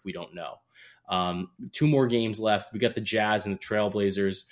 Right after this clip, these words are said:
Probably not watching this game, to be honest with you, but it wouldn't surprise me if Malcolm Brogdon sits, given the fact that, um, he's playing tonight, like, at the time that we're recording this.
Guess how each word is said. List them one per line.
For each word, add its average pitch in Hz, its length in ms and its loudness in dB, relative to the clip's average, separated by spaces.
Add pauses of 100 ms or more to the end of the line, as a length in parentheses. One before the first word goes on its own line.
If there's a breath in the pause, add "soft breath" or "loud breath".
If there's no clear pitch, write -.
(640 loud breath)
Probably 190 240 6
not 196 220 4
watching 170 300 4
this 165 120 4
game, 165 280 4
to 143 60 0
be 120 120 6
honest 127 280 2
with - 60 -12
you, 143 160 2
but 120 160 4
it 113 100 0
wouldn't 139 220 4
surprise 117 460 2
me 120 100 2
if 104 100 0
Malcolm 101 380 -2
Brogdon 101 400 -4
sits, - 560 -4 (320 loud breath)
given 117 220 4
the 104 80 0
fact 107 420 -2
that, 98 400 2
um, 92 520 -4 (760)
he's 117 260 -2
playing 104 680 -4
tonight, 107 520 0
like, 104 160 -6
at 104 120 -8
the - 60 -20
time 98 260 -2
that 95 100 -2
we're 95 120 -6
recording 110 420 -2
this. 107 320 -4